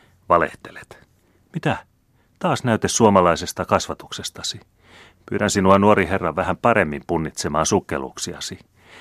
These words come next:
En aio mennä tainoksiin niin kuin Louise, mutta minä en pidä kohteliaisuuksista, jotka haiskahtavat hollituvalle."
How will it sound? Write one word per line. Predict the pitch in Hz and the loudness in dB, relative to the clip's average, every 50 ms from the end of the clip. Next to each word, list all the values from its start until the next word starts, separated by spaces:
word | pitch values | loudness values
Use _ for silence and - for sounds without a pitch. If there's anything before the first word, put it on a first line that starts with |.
| - _ _ | -20 _ _
En | 104 101 | 2 4
aio | 104 101 101 95 | 4 6 6 4
mennä | 95 101 101 98 - - | 2 2 0 0 -2 0
tainoksiin | - 101 98 92 78 - - - 82 71 71 | 2 2 2 2 0 -6 -8 -10 -8 -8 -10
niin | 73 71 | -12 -8
kuin | - 85 82 78 | -6 -6 -4 0
Louise, | 92 101 101 95 85 - - 73 - _ _ _ - - - _ _ | 2 2 4 2 2 0 -4 -10 -12 _ _ _ -20 -20 -20 _ _
mutta | 214 196 - 98 | -2 0 0 2
minä | 113 123 123 107 80 76 | 2 2 2 2 2 2
en | 80 82 78 | 0 -2 -2
pidä | - 95 87 87 78 - | -2 0 0 0 -2 0
kohteliaisuuksista, | _ 107 101 - - - 78 73 67 65 65 65 - 90 90 - - - - - - 82 | _ 0 0 0 0 -10 -12 -12 -12 -14 -12 -10 -8 -8 -8 -8 -8 -8 -8 -8 -6 -6
jotka | 73 71 - - 87 | -8 -8 -6 -8 -6
haiskahtavat | 73 85 85 80 - - 80 - - - 82 85 - | -2 -2 -2 -2 -2 -8 -10 -8 -8 -2 -2 -2 0
hollituvalle." | - 95 92 87 78 67 - - 90 76 73 76 - - - - - | 2 2 4 4 2 -4 -8 -10 -12 -10 -10 -14 -14 -16 -18 -20 -20